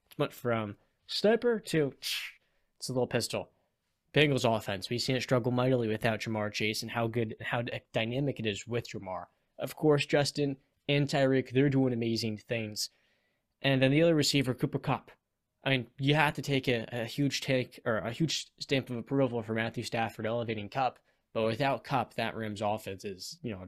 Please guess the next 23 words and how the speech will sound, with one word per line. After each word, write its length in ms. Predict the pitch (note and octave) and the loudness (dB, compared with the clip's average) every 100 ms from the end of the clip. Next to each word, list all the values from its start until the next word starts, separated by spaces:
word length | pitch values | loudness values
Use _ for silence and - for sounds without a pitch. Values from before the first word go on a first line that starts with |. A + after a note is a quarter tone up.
| - | -12
a 80 | - | -8
total 180 | A#2 G2+ | -6 -6
train 260 | G#2 F#2+ | -6 -8
wreck. 240 | F2 - _ _ - | -10 -18 _ _ -4
So 320 | - C#3+ - _ _ | 2 2 0 _ _
you 220 | E3+ D#3+ | 0 2
need 280 | A#3 E3+ - - - | 2 0 -6 -10 0
dynamicism. 640 | C#3 C#3+ C#3+ - A2 G2+ - _ _ _ _ - | 2 2 0 -2 -4 -6 -12 _ _ _ _ -2
And 160 | C#3+ | 2
Diggs, 260 | C#3 A#2+ - | 2 2 -2
sure, 400 | - B2 G2 - _ _ _ _ - _ _ _ _ | 0 0 0 -4 _ _ _ _ -20 _ _ _ _
he's 240 | - E3 E3+ | -6 -2 2
having 160 | D3 | 2
his 80 | B2 | 2
best 240 | - B2 - | 0 0 2
season 320 | C3 A2 A2 | 2 2 2
yet, 160 | A2 | 2
a 40 | G#2 | 0
hundred 340 | C3 C3+ B2+ | 0 0 0
nine 180 | A#2+ A#2 | -2 -2
yards 300 | A#2 A2 - | -2 -2 -2
a 20 | |
game. 320 | A2+ G#2+ G2 | -2 -2 -2